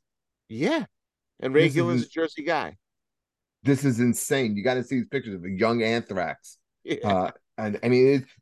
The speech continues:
Speaker 2: it, it, it just, it, you just can't believe what you're looking at here. You know, Wasp. I mean, this is an era. It is Ray Gillan. This is just a,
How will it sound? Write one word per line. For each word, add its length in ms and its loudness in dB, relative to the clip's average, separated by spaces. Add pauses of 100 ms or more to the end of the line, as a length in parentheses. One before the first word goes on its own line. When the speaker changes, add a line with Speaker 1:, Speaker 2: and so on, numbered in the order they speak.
Speaker 2:
it, 140 -6
it, 180 2
it 120 2
just, 260 -2
it, 160 -4
you 160 -10
just 180 -6
can't 280 -2
believe 500 0
what 120 -2
you're 100 0
looking 280 -2
at 160 -6
here. 280 -8 (240)
You 100 -2
know, 220 2 (340)
Wasp. 600 -2
I 60 -2
mean, 220 0 (200)
this 260 0
is 140 0
an 180 0 (100)
era. 440 2
It 220 4
is 160 4
Ray 240 0
Gillan. 360 -8 (320)
This 240 4
is 80 0
just 220 0
a, 180 0